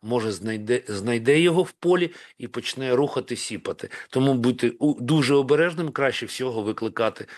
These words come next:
фахівців, м, з М Н С, які розберуть, якщо там вже домовитись, то якусь гайку, болт, е, з того, з, з того Б П Л А, е, візьмете, вже попросите.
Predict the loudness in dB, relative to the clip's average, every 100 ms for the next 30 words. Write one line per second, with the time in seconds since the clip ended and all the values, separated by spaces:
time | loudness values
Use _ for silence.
0 | -20 -6 -4 -4 -4 0 2 0 -6 -16
1 | -16 -18 -8 -4 -2 -2 -2 0 2 2
2 | 2 0 0 -2 -2 -4 -6 -8 -6 -2
3 | 2 2 4 2 0 0 2 0 -2 -2
4 | 0 -2 -4 -6 -4 -2 0 -2 -6 -8
5 | -6 -6 -8 -12 -8 -4 -4 -6 -10 -16
6 | -10 -2 0 2 0 2 2 2 -2 -6
7 | -4 -4 -4 -4 -4 -4 -6 -8 -6 -6
8 | -4 -6 -8 -14 -14 -12 -12 -12 -2 0
9 | 2 2 0 2 2 4 2 0 -10 -20
10 | -12 -8 -6 -6 -6 -4 -6 -8 -8 -6
11 | -6 -8 -10 -12 -14 -18